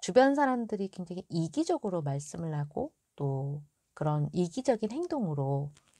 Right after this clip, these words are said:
이 경금 일간 분들께서 좀 위축될 수 있는 날이에요. 움츠러든다는 거죠. 눈치 보게 되고. 눈치를 본다는 것은 또 어떤 일이 또 있냐면 주변에서 간섭당하고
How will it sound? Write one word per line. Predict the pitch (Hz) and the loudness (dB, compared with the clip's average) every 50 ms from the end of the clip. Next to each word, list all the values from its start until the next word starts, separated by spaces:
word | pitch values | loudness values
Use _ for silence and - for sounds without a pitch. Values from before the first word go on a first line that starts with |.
| _ - | _ -6
이 | - 151 151 151 147 147 | -2 0 0 0 0 0
경금 | - 180 160 165 175 185 240 240 196 | 2 2 2 2 4 2 2 2 2
일간 | 160 147 151 170 165 151 | 0 0 0 -2 0 0
분들께서 | 151 139 131 143 143 147 143 135 135 165 165 160 151 | 0 -2 -2 -4 -6 -6 -6 -8 -6 -4 -4 -4 -4
좀 | 147 147 147 143 139 | -4 -4 -2 0 0
위축될 | 165 190 - - - 339 - - - 165 143 | 0 -2 -2 -2 -2 -2 0 0 0 0 0
수 | - - 151 | 0 -4 -6
있는 | 143 131 123 | -6 -6 -6
날이에요. | 127 123 - - - - - - - _ _ _ _ _ _ _ | -6 -8 -10 -10 -12 -12 -12 -14 -16 _ _ _ _ _ _ _
움츠러든다는 | - 170 170 170 - 247 214 - - 143 147 120 - - | 0 0 2 2 2 2 2 2 0 -2 -6 -6 -10 -14
거죠. | - - - _ | -18 -20 -6 _
눈치 | - 208 208 - - 233 | 2 2 2 2 0 -4
보게 | - - - - | -4 -8 -20 -20
되고. | - - - _ - - - _ _ _ _ _ _ - - - - - - - | -20 -20 -20 _ -20 -20 -20 _ _ _ _ _ _ -20 -20 -20 -20 -20 -10 -4
눈치를 | - 180 190 190 - 277 277 | 0 2 2 4 4 4 4
본다는 | 240 220 202 190 185 170 160 | 4 4 2 2 2 2 2
것은 | 147 139 143 151 147 - | 0 -2 -2 -4 -4 0
또 | 196 202 170 | 2 2 2
어떤 | 139 139 - - 190 196 185 | 2 0 0 2 2 2 2
일이 | 165 147 135 131 | 2 0 -2 -4
또 | - - | -6 -6
있냐면 | 139 131 131 135 135 160 214 196 139 123 - _ _ _ _ _ _ _ _ _ _ _ _ _ _ _ _ _ _ _ _ - | -6 -4 -4 -2 0 2 2 2 2 -2 -6 _ _ _ _ _ _ _ _ _ _ _ _ _ _ _ _ _ _ _ _ -6
주변에서 | - 165 147 180 180 175 170 165 - 190 208 233 262 _ _ _ _ - | -4 0 2 4 4 4 2 -2 -2 -2 -2 -2 -4 _ _ _ _ -14
간섭당하고 | - - 151 147 147 180 214 - - 139 131 135 135 - _ _ _ | -6 0 2 2 4 2 0 -2 -4 -8 -8 -8 -10 -14 _ _ _